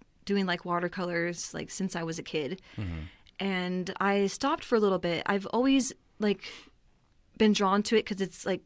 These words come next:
Speaker 1: comfort to me.
Speaker 2: Mm-hmm.
Speaker 1: So if I'm, like, going through something, you know, or I'm feeling a certain emotion,
Speaker 2: It's
Speaker 1: then
Speaker 2: therapy.
Speaker 1: Yeah, it's very, it's always been very therapeutic. And, um, a few years ago, I,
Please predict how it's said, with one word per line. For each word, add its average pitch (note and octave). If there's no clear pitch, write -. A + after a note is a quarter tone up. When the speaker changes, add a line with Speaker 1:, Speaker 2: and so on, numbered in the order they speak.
Speaker 1:
comfort F#3+
to C#4+
me. E4
Speaker 2:
Mm-hmm. D3
Speaker 1:
So A3
if G#3+
I'm, A3
like, G3+
going A3
through A3
something, G#3+
you G#3
know, G3+
or G3
I'm F#3
feeling G#3
a F#3+
certain G3+
emotion, G3
Speaker 2:
It's -
Speaker 1:
then F#3+
Speaker 2:
therapy. F#2
Speaker 1:
Yeah, A3+
it's -
very, A3+
it's G3
always A3
been G3
very F#3
therapeutic. F3+
And, E3+
um, G#3
a F#3+
few C4
years C4
ago, E3+
I, F3+